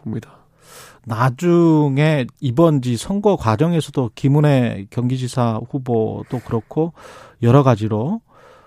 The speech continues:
Speaker 2: 윤심이 지금도 그렇고 앞으로도 좀 작용을 할까요? 국민의힘에?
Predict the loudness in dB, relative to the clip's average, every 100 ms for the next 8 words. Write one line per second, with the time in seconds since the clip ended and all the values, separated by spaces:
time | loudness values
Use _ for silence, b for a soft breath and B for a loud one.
0 | b b 2 4 4 2 -2 2 4 4
1 | 4 4 4 0 -2 -6 -18 _ _ -16
2 | -2 2 4 4 0 0 -2 -2 -2 -2
3 | -2 -4 -6 -6 -2 -2 0 -4 -6 -10
4 | -10 -12 -16 _ 4 4 4 2 0 -2